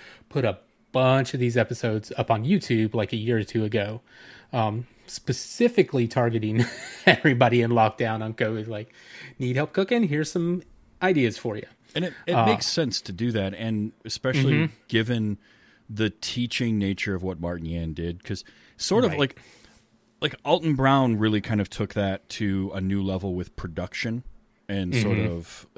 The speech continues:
Speaker 2: the, his idea of marrying, uh, you know, Julia Child and Mister Wizard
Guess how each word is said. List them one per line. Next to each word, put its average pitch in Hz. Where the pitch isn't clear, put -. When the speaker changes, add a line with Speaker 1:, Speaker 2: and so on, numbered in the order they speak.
Speaker 2:
the, 110
his 107
idea 110
of 95
marrying, 98
uh, 92
you 107
know, 90
Julia 107
Child 98
and 92
Mister 95
Wizard 90